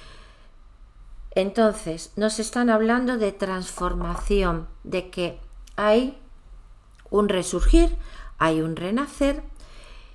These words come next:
y ese renacer nos puede venir por muchísimas cosas, ¿m? Nos puede venir porque, eh, hay un cambio en la situación laboral, que podemos,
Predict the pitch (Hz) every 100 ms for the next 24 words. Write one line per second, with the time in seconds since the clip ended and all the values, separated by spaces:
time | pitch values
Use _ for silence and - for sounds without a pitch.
0 | - - - 254 233 220 - 262 302 277
1 | 269 262 277 254 240 240 254 247 240 226
2 | 247 254 226 202 190 - 190 190 180 -
3 | - - 139 - 151 - - - 226 277
4 | - - - - - 175 - 196 196 190
5 | 202 277 330 - 185 - 160 - - 160
6 | 147 185 185 185 180 - - 285 277 202
7 | 170 165 160 - - - - - - 180
8 | 175 175 175 175 170 170 - 202 185 175
9 | 165 170 214 262 165 156 - - - -
10 | - - - - 175 175 180 180 185 190
11 | -